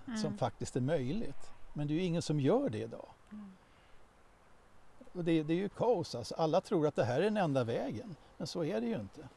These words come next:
Speaker 1: Mm.
Speaker 2: Men alltså, politik handlar ju väldigt, väldigt mycket om att,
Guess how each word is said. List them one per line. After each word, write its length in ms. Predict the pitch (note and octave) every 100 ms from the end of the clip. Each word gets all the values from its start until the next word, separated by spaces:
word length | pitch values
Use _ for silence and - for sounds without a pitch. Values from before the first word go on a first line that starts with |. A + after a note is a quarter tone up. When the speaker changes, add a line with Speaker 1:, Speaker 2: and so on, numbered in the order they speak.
| - - -
Speaker 1:
Mm. 300 | A#3+ G#3+ G3+ - - - - - - - -
Speaker 2:
Men 100 | E3+
alltså, 160 | -
politik 480 | - F3 - F#3+ A3
handlar 260 | F3+ C#3+ G3+
ju 60 |
väldigt, 180 | G3 A#2 D3 C3+
väldigt 220 | B2+ A#2+
mycket 220 | C#3 -
om 160 | A2+ A#2
att, 200 | -